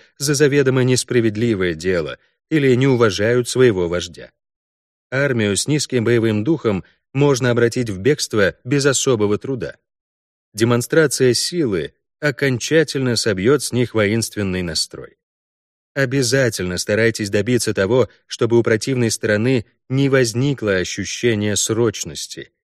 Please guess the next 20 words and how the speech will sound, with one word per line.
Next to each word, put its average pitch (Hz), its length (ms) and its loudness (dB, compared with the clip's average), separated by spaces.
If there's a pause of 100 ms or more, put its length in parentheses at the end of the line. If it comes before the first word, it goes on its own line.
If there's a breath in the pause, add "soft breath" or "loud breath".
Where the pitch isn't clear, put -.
актуальности 123 880 0
происходящего. 95 880 -6 (880)
Пусть 156 360 0
противники 113 640 -2
думают, 107 480 -2 (120)
что - 220 0
в 131 80 2
их 156 100 0
распоряжении 123 760 0
бездна 107 500 0
времени. 90 560 -6 (420)
Когда 101 300 0
вы 107 100 0
внезапно 104 480 0
покажетесь 107 600 0
у 101 60 0
их 107 160 0
границ, 98 520 -4 (300)
они 131 300 0
дрогнут, 110 640 -2